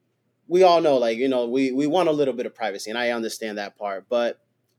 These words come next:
again, I just look at it as, I know this is something that's gonna happen, and I just, I might as well play a,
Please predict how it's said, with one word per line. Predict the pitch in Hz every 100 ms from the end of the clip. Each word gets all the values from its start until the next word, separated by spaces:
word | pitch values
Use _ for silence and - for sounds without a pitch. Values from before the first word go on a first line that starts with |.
| -
again, | 123 127 127
I | 139
just | 139 135
look | 135 139
at | 139 131
it | 127
as, | 123 117 110 - _ _ _ _ _
I | 120
know | 131 135
this | 135
is |
something | 143 131
that's | 120 117
gonna | 127 110
happen, | 120 131 135
and | 117
I | 107 110
just, | 101 117 - 110
I |
might | 113 110
as | 120 107
well | 120 120 110
play | - 117
a, | 120